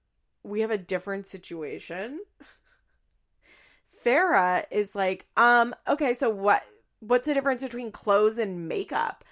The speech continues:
Farrah and Deb are, like, hyped up on this. They are fully on the same side. You can see that Farrah is Deb's daughter in this scene. I don't know how I feel about this. Um, I don't,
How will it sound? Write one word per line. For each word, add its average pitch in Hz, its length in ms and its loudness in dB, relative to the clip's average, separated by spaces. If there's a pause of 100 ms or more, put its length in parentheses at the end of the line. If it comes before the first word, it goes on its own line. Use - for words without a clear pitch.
(440)
Farrah 262 220 4
and 247 120 -2
Deb 185 240 2
are, 151 220 0
like, 135 240 -4
hyped - 300 -8
up 123 160 -6
on - 140 -12
this. - 240 -12
They 190 160 2
are 185 120 4
fully 208 340 0
on 240 100 -2
the 240 80 -8
same 196 240 -6
side. 175 420 2
You 185 80 -10
can 190 200 -8
see 196 600 -8
that 196 220 0
Farrah 180 280 -2
is 170 120 -8
Deb's 165 300 -4
daughter 165 360 -2
in 170 120 -6
this 175 180 -8
scene. 165 540 -10 (840)
I - 60 -2
don't 453 180 4
know 233 160 8
how 240 140 4
I 226 100 4
feel 233 220 0
about 214 260 4
this. 208 500 0
Um, 185 600 -2 (1000)
I 233 500 4
don't, 247 500 0